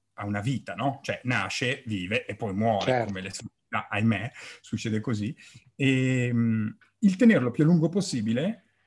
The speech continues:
Speaker 1: di fatto, ti abbassa i costi e ti aumenta naturalmente i ricavi. Devo dire che questo, poi se posso magari fare una nota, eh, molto rapida, ehm, succede anche in un settore, in un segmento che,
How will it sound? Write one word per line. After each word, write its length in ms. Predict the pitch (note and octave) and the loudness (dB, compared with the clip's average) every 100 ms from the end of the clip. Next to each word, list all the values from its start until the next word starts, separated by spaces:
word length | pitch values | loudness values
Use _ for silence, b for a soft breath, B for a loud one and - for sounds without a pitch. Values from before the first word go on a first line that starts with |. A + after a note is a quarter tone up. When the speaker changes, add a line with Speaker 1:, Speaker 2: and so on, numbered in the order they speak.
| _ | _
Speaker 1:
di 220 | - A#2 | -4 -2
fatto, 600 | D3+ - - - C3 - _ - | 2 0 0 -6 -6 -6 _ -2
ti 100 | G#3 | 0
abbassa 500 | B2+ G2 - A#2+ - | 2 2 0 -4 -4
i 80 | B2+ | -6
costi 640 | - E2+ - - D3+ - _ _ - | -6 -10 -10 -8 -8 -8 _ _ -4
e 120 | G#3 | -2
ti 100 | G3+ | 2
aumenta 640 | D#3 F#2+ F2+ - A#2 - - | 2 0 -4 0 0 0 -6
naturalmente 560 | C#3+ C#3+ C#3 G#2+ F#2+ G2+ | -6 -2 -2 -2 -4 -8
i 20 | |
ricavi. 320 | F#2+ F2 - B B B | -10 -10 -12 B B B
Devo 180 | - C4+ | 0 4
dire 220 | D#4+ C3 | 6 4
che 140 | A#2 F#3 | 2 0
questo, 440 | G3 G#2+ G#2 B2+ | 0 0 -2 -6
poi 160 | B2+ D3 | -2 -2
se 160 | - | -2
posso 680 | A2 C#3+ - C#3+ C3 B2+ A#2+ | -4 -4 -2 0 2 0 0
magari 340 | A#2 A2+ B2+ A#2 | 0 0 0 0
fare 180 | C3+ B2+ | 0 2
una 160 | B2 | 2
nota, 720 | A#2+ A#2+ C3 B2+ A#2 G#2+ G2+ - | 2 2 0 0 -2 -2 -4 -8
eh, 200 | A2 G#2+ | -8 -4
molto 320 | B2 B2 C3+ | -2 -2 -2
rapida, 580 | A#2 G2 - G#2+ C3 F3 B B B - | -2 -2 -6 -6 -6 -8 B B B -6
ehm, 920 | D#3+ D#3 D3+ D3 D3 D3 C#3+ C#3 C#3 C3+ | 0 2 4 2 0 0 -2 -2 -4 -8
succede 680 | - G3+ F#3+ A#3 C3+ B2+ F3 | -6 -4 0 0 0 0 0
anche 340 | B2 G#2 G#2 | 0 0 0
in 80 | E3 | 2
un 80 | F#3+ | 2
settore, 560 | - - D#3 G#2+ A2 | -2 -6 -4 -2 -2
in 60 | A#2+ | -2
un 60 | |
segmento 760 | B2+ E3 D3+ C#3+ G2 G2 B2+ D3+ | -2 -4 -4 -4 -4 -8 -10 -10
che, 300 | - F#3+ - | -4 -4 -4